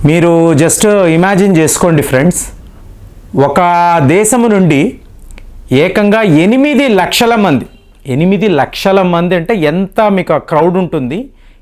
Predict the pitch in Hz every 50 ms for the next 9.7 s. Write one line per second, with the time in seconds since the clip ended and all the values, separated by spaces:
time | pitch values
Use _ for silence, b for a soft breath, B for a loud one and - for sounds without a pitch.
0 | b b 120 123 151 175 214 208 262 247 - - 185 175 185 180 220 202 190 -
1 | - 190 180 147 135 143 - - 165 139 131 143 147 151 147 156 143 123 120 -
2 | - - 113 107 120 175 254 294 - b b b b b b b b b 127 160
3 | 202 220 226 220 240 262 254 220 196 175 156 185 208 202 208 233 226 214 196 196
4 | - 233 208 - - 208 196 208 240 196 220 240 196 175 214 220 202 160 175 160
5 | 147 175 233 226 220 185 - - - 190 190 185 156 - - _ _ _ _ _
6 | _ _ _ _ _ 131 135 160 190 240 247 262 233 262 254 240 220 - - 226
7 | 226 214 202 196 202 214 233 233 311 330 294 254 220 - 214 185 180 208 214 208
8 | 247 233 226 214 196 - - 220 185 - 190 180 190 196 165 196 190 170 196 185
9 | 170 135 165 139 123 131 - - - - 233 262 294